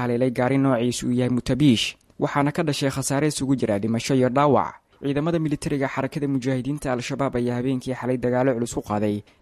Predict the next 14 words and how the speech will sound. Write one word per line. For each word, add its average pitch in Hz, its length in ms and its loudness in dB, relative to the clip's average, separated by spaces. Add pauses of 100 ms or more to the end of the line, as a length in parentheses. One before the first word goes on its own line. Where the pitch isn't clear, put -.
saldhigyo 156 460 0
askarta 147 340 -4
dowladda 135 340 -2
federaalka 131 460 -4
ay 127 80 -2
ku - 140 -6
leeyihiin 131 420 -2
Mukayga 131 460 -4
iyo 123 160 -2
Haanta 135 400 -4
Dheer 135 200 -2
ee 117 120 -2
degmada 123 400 -2
Afgooye. 107 480 -2